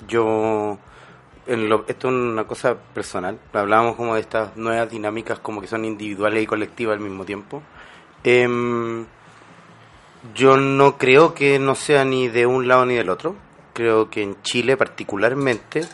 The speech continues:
pero también en otros lugares del mundo, eh, la izquierda no existe en, desde el partidismo ni desde el go-, los gobiernos, por así decirlo, desde el parlamento,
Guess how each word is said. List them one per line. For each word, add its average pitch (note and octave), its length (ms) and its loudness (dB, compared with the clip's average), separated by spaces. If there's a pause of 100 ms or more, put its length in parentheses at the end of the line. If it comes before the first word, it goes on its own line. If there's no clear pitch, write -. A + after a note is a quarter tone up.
pero C#3 180 0
también B2 300 -4
en B2 60 0
otros A#2 200 -2
lugares A#2 400 0
del A2 120 -6
mundo, C3+ 520 0 (960)
eh, A2 440 4
la A#2+ 100 2
izquierda B2 340 4
no A2+ 80 0
existe A2+ 1080 -2
en, G#2+ 880 -2 (540)
desde A#2 360 4
el A#2 100 2
partidismo B2 800 0
ni A#2+ 200 -2
desde A2+ 800 0
el A2 100 -4
go-, A#2 160 0
los A#2+ 160 -2
gobiernos, A#2+ 560 2
por A2+ 160 -6
así G#2+ 180 -8
decirlo, G#2+ 260 -6
desde A#2 140 -2
el B2 60 -4
parlamento, A2+ 680 -2